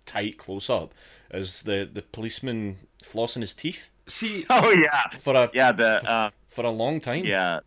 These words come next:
Speaker 1: But
Speaker 3: That's another thing, too. It's very rare you see characters flossing their teeth in, in their movies. Like, you see 'em brushing their
Speaker 1: Yeah.
Speaker 3: teeth all the time, but yeah, it's another, it's another one of those things, like,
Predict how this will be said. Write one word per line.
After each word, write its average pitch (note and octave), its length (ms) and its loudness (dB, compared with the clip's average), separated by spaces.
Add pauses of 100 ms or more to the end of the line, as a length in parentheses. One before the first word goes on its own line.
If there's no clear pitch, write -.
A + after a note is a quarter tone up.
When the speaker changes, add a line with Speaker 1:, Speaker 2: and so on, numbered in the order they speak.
(360)
Speaker 1:
But - 200 -4
Speaker 3:
That's G#3+ 240 0
another F4+ 260 2
thing, G3+ 260 -2
too. D#3+ 320 2 (500)
It's E3+ 120 -2
very D#4+ 260 4
rare D#3 380 6
you D3 140 2
see D#3+ 440 -4
characters B2+ 920 -2 (120)
flossing A2 580 0
their G2 140 -6
teeth A#2 380 -6
in, B2+ 240 -4
in C3 120 0
their C3 80 2
movies. B2+ 400 2
Like, C3 200 2
you C#3+ 60 2
see - 200 -2
'em D3 140 2
brushing A2 500 0
their G2 140 -6
Speaker 1:
Yeah. A2+ 160 0
Speaker 3:
teeth G2+ 100 -6
all G2+ 140 -4
the G2 100 -8
time, G2 260 -2 (160)
but G2 180 -2 (460)
yeah, C3 260 6
it's G#2 160 -2
another, D3 580 4
it's D3 200 -2
another F3 240 0
one D#3+ 160 0
of D3 80 -2
those A#2 280 0
things, G#2+ 420 -6
like, F#2+ 440 -2